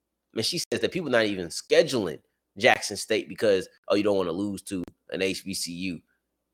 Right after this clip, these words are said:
You know, like, that was a big part of that interview to me. That stood out.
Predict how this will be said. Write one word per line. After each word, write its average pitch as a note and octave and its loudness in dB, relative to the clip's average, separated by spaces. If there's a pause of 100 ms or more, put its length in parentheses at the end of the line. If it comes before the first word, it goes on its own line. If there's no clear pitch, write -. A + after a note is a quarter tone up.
(140)
You G#2+ 0
know, G#2 2
like, A2 2
that D3 8
was C3+ 2
a B2 4
big A#2 -2
part B2 6
of A2+ 0
that A#2 4
interview A2+ 0
to G#2 -2
me. A#2 0
That C3 8
stood C3 2
out. A#2 4